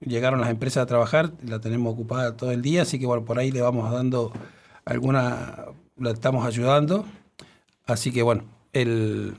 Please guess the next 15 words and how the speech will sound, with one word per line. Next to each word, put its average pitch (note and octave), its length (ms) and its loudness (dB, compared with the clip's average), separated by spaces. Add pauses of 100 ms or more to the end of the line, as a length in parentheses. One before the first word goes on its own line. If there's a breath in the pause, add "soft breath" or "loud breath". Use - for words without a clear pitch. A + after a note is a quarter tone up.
(200)
lo A#2+ 160 2
vamos, B2 580 2
lo A2+ 260 2
vamos A#2 200 4
viendo, A2+ 260 0
pero G#2+ 140 -2
estamos C#3+ 320 2
complicados C3+ 460 2
en C3 60 2
el A#2 60 -2
sentido, A#2+ 300 -2
la A#2+ 180 0
Secretaría A#2+ 300 -2
de B2+ 60 2
Servicios, C3 460 0